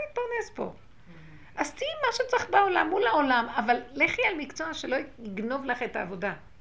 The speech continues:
מקצועות פשוטים, ושם תשתמשי בנקודות של טריק של המקצוע, ולא הפוך, תשתמשי במקצוע שאת מדברת בו, לעזור לעצמך בעבודת השם." אז זה, זה מבלבל. עץ הדת עם עץ החיים זה מבלבל מאוד.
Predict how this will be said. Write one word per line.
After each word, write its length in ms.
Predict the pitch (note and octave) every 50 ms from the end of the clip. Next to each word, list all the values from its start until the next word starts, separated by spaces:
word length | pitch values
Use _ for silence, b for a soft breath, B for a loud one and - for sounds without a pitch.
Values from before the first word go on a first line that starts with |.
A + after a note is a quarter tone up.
| b b b b b b b -
מקצועות 360 | D4 - - - A#4 C5 C5 C5+
פשוטים, 500 | - - A4 G#4+ G#4+ - F#4 F4+ F4 F4 - B B B B B B B B
ושם 240 | - G#3+ G#3+ - - C#5+ C#5 C5 -
תשתמשי 420 | - D#4+ - - - D4 C4+ - A4 A4+
בנקודות 440 | A#4 G4+ - - D#4 A#3+ C#4+ - -
של 140 | - D4+ -
טריק 220 | - C#4+ D#4 D4+
של 160 | - D4 C4
המקצוע, 360 | G#3+ G#3 G3+ - - - G3+ F#3 F3+
ולא 220 | A3+ B3 D#4 A4
הפוך, 400 | G#4+ - - C4+ F3 - - - b b b b - - -
תשתמשי 520 | - A#3+ - - - B3 A3 G3 - -
במקצוע 380 | G#3 G3+ F#3+ - - - C#4+ C#4
שאת 260 | C4+ - - - -
מדברת 640 | A3+ G3+ E3+ G#3+ G3 - - A4 - - C#4 A3+
בו, 280 | G3+ A#3 A#3 A#3+ B3+ B B B B B B B
לעזור 480 | - A3 A#3 A#3 G#3 F#3 F#3 A#3+ C#4 C#4+
לעצמך 480 | C#4+ B3+ A3+ A3+ - - A3+ A3 - -
בעבודת 580 | F#3+ G#3 G3+ E3+ E3 F#3+ E3+ G#3 G#3 G3+ -
השם." 380 | - - - - - - F3+ F#3+
אז 100 | F3 -
זה, 80 | A#3+ A3 B3 - - -
זה 140 | F#3+ G#3 G#3
מבלבל. 520 | G#3 G3+ E3 F#3+ F#3 F#3+ F#3+ - - D#4+ - - b b b b b b b
עץ 220 | - C4+ C4+ -
הדת 300 | B3+ G3+ A#3 A#3+ A3 A3+
עם 100 | G#3+ G3+
עץ 160 | G#3 G#3 -
החיים 260 | A3+ - - - F#3+ F#3
זה 120 | F3+ F3+
מבלבל 320 | E3+ F#3 F3+ E3+ G#3 G#3
מאוד. 180 | F#3+ F#3 E3 D3+